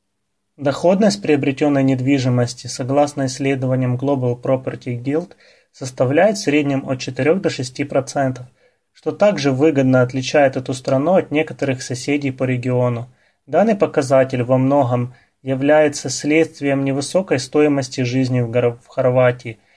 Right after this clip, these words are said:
Индекс потребительских цен в стране один из самых низких в Европе. Справедливости ради надо отметить, что и зарплаты в Хорватии невысокие.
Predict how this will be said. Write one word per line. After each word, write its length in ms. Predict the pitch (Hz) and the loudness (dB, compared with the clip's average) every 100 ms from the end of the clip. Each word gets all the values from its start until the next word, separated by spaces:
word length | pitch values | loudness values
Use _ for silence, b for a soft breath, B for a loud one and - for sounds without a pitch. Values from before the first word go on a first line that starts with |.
| _ _ - | _ _ -6
Индекс 420 | 185 202 196 - | -2 0 -2 -4
потребительских 920 | - - 156 151 160 156 - 143 - | -8 -4 -2 -2 -2 -4 -4 -12 -14
цен 360 | - 170 196 196 | -2 2 2 0
в 40 | |
стране 600 | - 151 143 139 127 127 B B - | -4 -4 -2 0 0 -2 B B -6
один 380 | 127 135 190 | -4 0 0
из 120 | 165 - | 0 0
самых 380 | 165 160 156 | 0 0 0
низких 400 | 143 156 - 135 | -2 -2 -4 -12
в 60 | - | -4
Европе. 640 | 135 127 131 123 123 120 - _ _ _ | -2 0 2 2 0 -8 -10 _ _ _
Справедливости 840 | _ 147 147 151 170 160 147 - | _ 0 0 2 2 2 2 2
ради 320 | 151 165 175 | 4 4 4
надо 300 | 151 143 135 | 2 4 4
отметить, 640 | 131 131 135 135 127 127 _ _ | 2 2 -2 -2 -2 -10 _ _
что 200 | _ - | _ -4
и 20 | 156 | 0
зарплаты 560 | 160 160 175 156 147 | 2 2 4 2 2
в 40 | 127 | -4
Хорватии 520 | - 135 135 147 139 | 0 2 4 2 0
невысокие. 920 | 131 127 127 - 135 131 - 123 123 | -2 0 -4 0 0 0 -4 -6 -6